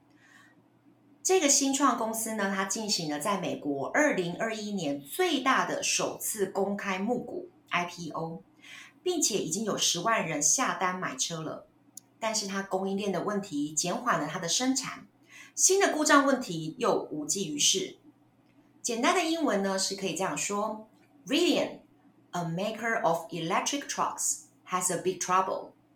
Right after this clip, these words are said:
Its trucks had some problems and the company needed to take all the trucks back. Also, it has some supply chain problem for its production. 这间电动卡车公司有大麻烦了，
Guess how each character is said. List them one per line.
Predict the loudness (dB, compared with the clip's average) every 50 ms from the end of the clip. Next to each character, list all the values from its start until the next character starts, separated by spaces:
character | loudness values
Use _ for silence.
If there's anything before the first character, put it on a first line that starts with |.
| _ _ _
Its | -2 -2 0 0 -2
trucks | -2 2 4 4 4 4 2 -2 -4 -4 -8 -8 -4
had | -4 -2 0
some | 0 2 2 2 2 0
problems | -4 -4 0 0 2 2 2 0 -2 -2 -2 0 4 4 4 4 0 -4 -2
and | -2 -2 -2
the | -2 -4
company | -4 -2 -2 0 0 2 0 2 2 2
needed | 0 0 0 0 0 -2 -2 -2 -2 -2 -4 -4
to | -4 -4 -6 -4
take | -2 0 0 0 -2 -4
all | 0 4 4 4 4 4 2
the | 2 0
trucks | 0 2 2 2 2 2 -2 -2
back. | 0 0 0 -2 -6 -12 -18 -20 _ _ _ _ _ _ _ -20 _ _ _ -20 -20 -20 -18 0 2
Also, | 2 4 4 4 4 4 4 2 0 -4 -12 -18 _ _ _ _ _ _ _
it | 0 0 0 4 4
has | 4 4 4
some | 4 4 4 6 4 4 4
supply | 0 0 0 -2 -2 0 2 2 4 4 2
chain | 0 -2 -2 0 0 0 0 -2 -4 -6 -12
problem | -6 -2 0 0 0 2 0 0 0 0 -2
for | -6 -6 -4 -4 -2 -2
its | -2 -4 -4 -6
production. | -6 -8 -8 -2 0 0 0 0 -2 -2 -2 -4 -4 -8 -14 _ _ _ _ _ _ _ _ _ -20 _ _ _ _ _ _ _ _ _ _ _ _ _ _ _
这 | -4 -2 -2
间 | 0 0 0 0 0 -2 -2 0
电 | 0 0 0 0 0
动 | 0 0 0 0
卡 | -2 -2 -4 -4
车 | -4 -4 -4 -4 -4
公 | -2 -4 -4 -2
司 | -2 -4 -4 -2 -2
有 | -2 0
大 | 0 0 0 0
麻 | 0 -2 -4 -4
烦 | -4 -4 -2 -2 -2
了， | -2 -4 -4 -6 -12